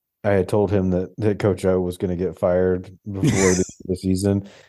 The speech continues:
Speaker 1: and
Speaker 2: Yeah.
Speaker 1: he did not, he did not think that that was accurate, and <laughs> we ne-,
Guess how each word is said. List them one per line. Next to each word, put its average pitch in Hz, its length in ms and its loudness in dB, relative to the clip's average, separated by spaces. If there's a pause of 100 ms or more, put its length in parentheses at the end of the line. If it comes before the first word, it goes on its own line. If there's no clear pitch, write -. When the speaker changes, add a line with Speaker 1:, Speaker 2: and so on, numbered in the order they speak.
(120)
Speaker 1:
and 95 100 2
Speaker 2:
Yeah. 101 140 6
Speaker 1:
he 98 60 2
did 92 100 0
not, 95 200 0 (140)
he 107 120 -2
did 101 160 -2
not 92 220 2
think 98 200 -2
that 95 160 -4
that 95 160 2
was 90 360 -4 (140)
accurate, 92 480 2
and 87 400 -2 (360)
<laughs> 123 340 -8
we 131 180 0
ne-, 113 140 0